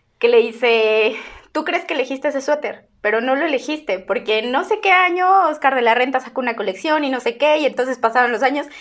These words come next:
y entonces llegó al botadero de donde lo escogiste. Tú crees que elegiste, pero en realidad no. Toda la industria eligió por ti para que tú llegaras a ese suéter". Entonces, a veces es de las cosas que dices, "Ah, no está padre", <laughs> ¿no?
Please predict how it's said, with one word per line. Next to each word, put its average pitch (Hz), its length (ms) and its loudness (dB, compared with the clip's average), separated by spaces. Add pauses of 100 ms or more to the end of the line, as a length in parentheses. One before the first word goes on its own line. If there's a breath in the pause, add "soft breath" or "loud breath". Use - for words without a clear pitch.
(260 loud breath)
y 269 60 0
entonces 330 360 -2
llegó 302 220 2
al 277 80 4
botadero 254 480 2
de 254 80 2
donde 220 220 -4
lo 226 80 -2
escogiste. - 680 -8 (160)
Tú 370 180 -4
crees 453 280 0
que 226 80 -4
elegiste, - 520 -8
pero 196 140 -2
en 202 100 -6
realidad 226 320 0
no. 285 380 -4 (160)
Toda 349 240 6
la 392 80 2
industria 302 400 -2
eligió 233 280 -2
por 226 200 -2
ti 294 300 -6
para 220 180 0
que 220 80 -6
tú 220 120 -2
llegaras 220 340 0
a 220 60 -8
ese 202 140 -8
suéter". 214 360 -8 (400 loud breath)
Entonces, 415 240 2
a 359 80 8
veces 381 240 0
es 339 40 -8
de 381 100 -2
las 392 100 -4
cosas 370 160 -8
que 330 100 -8
dices, 320 240 -10 (100)
"Ah, - 260 -4 (280)
no 254 140 -4
está 262 260 -2
padre", 233 320 2
<laughs> 370 260 0
¿no? 311 140 0